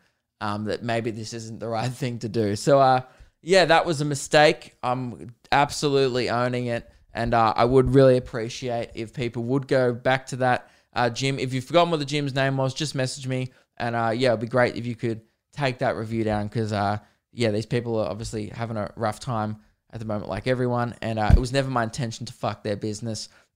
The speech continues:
And I think I just, for some reason, I was like, "I can trust thousands of people to play along with a joke." Turns out you can't. And you guys blew it. People leaving one-star reviews, calling the business.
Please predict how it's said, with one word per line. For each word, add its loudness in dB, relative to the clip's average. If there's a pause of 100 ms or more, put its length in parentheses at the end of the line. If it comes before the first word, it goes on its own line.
And -4
I -2
think -8
I -2
just, -10 (800)
for -8
some 0
reason, -2
I -4
was -8
like, -4
"I 4
can -4
trust -2
thousands -2
of -12
people -6
to -6
play -4
along -2
with -6
a -10
joke." 0 (260)
Turns 0
out 4 (140)
you -2
can't. -4 (180)
And -2
you -2
guys 4
blew 0
it. -2
People -4
leaving -2
one-star 0
reviews, -6
calling -4
the -8
business. -6